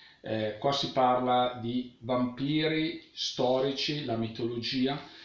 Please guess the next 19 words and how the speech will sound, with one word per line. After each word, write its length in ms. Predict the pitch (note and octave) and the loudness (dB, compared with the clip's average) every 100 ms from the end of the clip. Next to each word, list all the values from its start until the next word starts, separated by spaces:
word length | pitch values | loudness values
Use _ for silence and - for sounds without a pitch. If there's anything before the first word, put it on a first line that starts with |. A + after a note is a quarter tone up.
| - | -6
ma 80 | C3 | -2
soprattutto 680 | - D#3 E3+ - E3+ E3 | 0 4 4 6 4 4
si 260 | F#3+ - E3+ | 2 2 4
parte 500 | D3 C#3 C#3+ E3 C#3+ | 6 6 4 0 0
dal 520 | B2+ C3 C#3+ D3+ - _ | 2 2 2 -2 -10 _
primo 460 | C#3 A#2 A#2 A#2 | -2 0 0 -4
famoso, 760 | - C#3+ B2 G#2+ G#2 - G#2 - _ _ | -2 0 2 -2 -6 -10 -10 -14 _ _
il 140 | B2 A2 | -10 -6
famoso 420 | B2+ B2+ C3 C#3 | -2 -2 0 0
Dracula 920 | B2+ B2+ - D3 C#3+ C#3 C#3+ C#3 - | 2 2 0 2 4 6 6 4 -2
di 320 | A2 A2+ B2 - | -4 -4 -4 -6
Stoker, 640 | - G#2+ F#2 - G2+ G2+ | -6 -8 -8 -12 -12 -10
Bram 320 | G#2 D#3 A#2+ | -2 -2 0
Stoker. 600 | B2+ - G#2 F#2+ - - - - - - - _ _ | -2 -2 -6 -8 -14 -18 -20 -20 -20 -20 -20 _ _
E 140 | C#3 - | -4 0
qua 580 | D3 D3 - - - _ _ _ | 4 4 2 -4 -14 _ _ _
un 180 | A#2+ A#2 | -6 -6
suo 280 | - C3 C3 | -2 2 2
discendente 1080 | B2+ E3+ D#3+ D#3+ F3 E3+ G3 G3+ G3+ - | 2 0 0 0 -2 -2 -2 -2 -4 -12